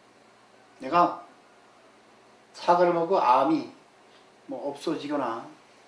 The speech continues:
또 아니면 완치를 했다거나 그래서가 아니라, 현대의학으로 암을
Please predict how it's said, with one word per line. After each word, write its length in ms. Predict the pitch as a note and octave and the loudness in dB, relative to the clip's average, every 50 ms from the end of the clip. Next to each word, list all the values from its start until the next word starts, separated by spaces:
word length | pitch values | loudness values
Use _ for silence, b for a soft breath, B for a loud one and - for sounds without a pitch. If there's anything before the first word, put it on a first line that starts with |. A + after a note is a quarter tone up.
| _ _ - - - - - - - - | _ _ -20 -20 -20 -20 -20 -20 -12 -4
또 100 | D4 C#4 | -4 -4
아니면 360 | - B2 B3+ D4 D4+ C#4+ B3 | -4 -2 -6 -6 -6 -6 -6
완치를 460 | B3 C4+ C#4+ - - - F#3 D#3+ C#3+ | -6 -8 -8 -8 -8 -6 -4 -4 -4
했다거나 420 | - - C#3 B2 - - - D#3+ - - - - - - - - - - - - - - - - - - - - | -4 -6 -8 -8 -8 -10 -12 -14 -14 -18 -20 -20 -20 -20 -20 -20 -20 -20 -20 -20 -20 -20 -20 -20 -20 -20 -20 -12
그래서가 520 | - - - D3+ D3+ D#3 F3+ G#3+ G3+ - | -6 -2 0 0 0 0 2 2 4 2
아니라, 360 | - - - C#3+ A2 G#2+ - - - - - - _ _ _ _ _ _ - _ _ _ _ _ - - - - _ _ _ _ _ - | 2 0 -4 -6 -6 -6 -10 -14 -20 -20 -20 -20 _ _ _ _ _ _ -20 _ _ _ _ _ -20 -20 -20 -20 _ _ _ _ _ -10
현대의학으로 1120 | - D#3 D#3 F3 F3+ F#3+ G3 F#3 E3+ D#3 D#3+ D#3+ D#3 D#3 D#3 D#3 D#3+ D#3+ D#3 D#3 - - - - - - | -4 -2 0 2 6 6 8 8 8 8 8 10 8 8 8 4 2 0 0 0 -4 -8 -14 -20 -20 -12
암을 640 | - - B2+ C3+ C#3 C#3+ D3+ D3+ D3 C#3+ C3+ D3 D3+ | -8 -2 -2 0 0 0 -2 -2 -4 -4 -6 -8 -12